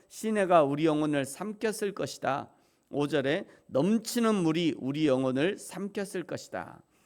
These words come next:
이런 급박하고 이런 위-, 위험한 상황이 있었음에도 불구하고 그것을 오늘 시편 기자는 과거의 것으로 회상하고 있어요.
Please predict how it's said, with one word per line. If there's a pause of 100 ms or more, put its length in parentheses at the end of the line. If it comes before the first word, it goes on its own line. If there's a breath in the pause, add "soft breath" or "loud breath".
(240)
이런
급박하고 (120)
이런
위-, (160)
위험한
상황이
있었음에도
불구하고 (560 soft breath)
그것을
오늘
시편
기자는
과거의
것으로
회상하고
있어요.